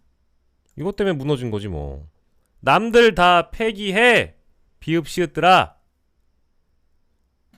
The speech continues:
이게 이제 검찰 수사관의 태도였다. 그렇다고 해가지고 모든 검사들과 모든 수사관들을 제가 매도하고 싶진 않지만 검찰 스스로가 이런 모습을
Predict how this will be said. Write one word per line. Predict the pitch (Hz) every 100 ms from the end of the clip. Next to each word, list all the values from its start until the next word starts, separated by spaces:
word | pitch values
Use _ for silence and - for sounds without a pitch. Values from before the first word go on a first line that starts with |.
| _ -
이게 | 147 208 185
이제 | 147 156 147 123
검찰 | 117 151 165 190 180
수사관의 | - 214 233 202 190 175 160 147 139 131 123 120 117 117 160 180
태도였다. | - 233 233 101 - 82 - _ _ _ _ _ _
그렇다고 | - 202 233 226
해가지고 | 214 220 196
모든 | 165 151 190 220
검사들과 | 160 170 180 196 202 185 175 170 170 160 127
모든 | 135 165 190
수사관들을 | 180 220 196 190 175 165
제가 | 147 143
매도하고 | 120 135 160 196 185
싶진 | - -
않지만 | 113 117 - 156 185 110 78 _ _ _ _ _
검찰 | - 170 208 247 240
스스로가 | 262 240 262 226 190
이런 | 165 185
모습을 | 139 151 190 185 175 165 175 170 127 101